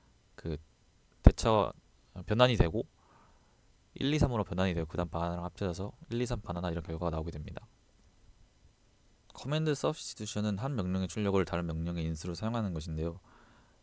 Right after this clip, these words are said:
이거는 괄호를 사용해서 할 수 있습니다. 예를 들어서, 어,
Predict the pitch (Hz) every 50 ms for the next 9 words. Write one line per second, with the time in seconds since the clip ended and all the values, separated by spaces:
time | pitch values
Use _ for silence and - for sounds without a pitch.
0 | - - - - - 90 90 - - 92 92 107 113 113 107 107 120 120 117 113
1 | 101 110 110 113 - 82 - 82 80 78 80 80 82 90 90 82 80 80 82 95
2 | 92 82 - - - - - - - - - - - - - - - - - -
3 | _ _ _ _ _ - - - - - 85 82 82 82 82 82 82 80 82 85
4 | 95